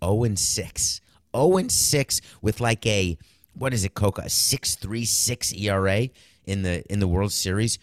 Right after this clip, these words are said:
He's been horrific. He was there with the Tigers. He's been there with the Astros. This is his, this may be his fourth World Series.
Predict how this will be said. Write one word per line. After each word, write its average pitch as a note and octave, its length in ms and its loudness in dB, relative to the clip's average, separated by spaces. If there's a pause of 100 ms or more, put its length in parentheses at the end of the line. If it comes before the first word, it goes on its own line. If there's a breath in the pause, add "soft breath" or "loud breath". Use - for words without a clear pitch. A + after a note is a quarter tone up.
(300 loud breath)
He's D#3 160 -4
been A#2+ 140 0
horrific. F2+ 560 -4 (160 loud breath)
He C3 120 -6
was A#2+ 160 -2
there A2 200 -4
with A2 180 -2
the F2+ 60 -12
Tigers. G#2 600 -2 (200 loud breath)
He's G#2 200 -8
been G#2+ 180 -4
there F#2 160 -4
with F#2+ 180 -8
the D#2 320 -12
Astros. G2 640 -4 (300 loud breath)
This - 260 -2
is E3+ 140 -4
his, F#2+ 520 -2 (1300 soft breath)
this - 180 -4
may G#3+ 100 0
be F3 120 2
his - 140 2
fourth - 520 -2
World G2 240 0
Series. D#2+ 500 -4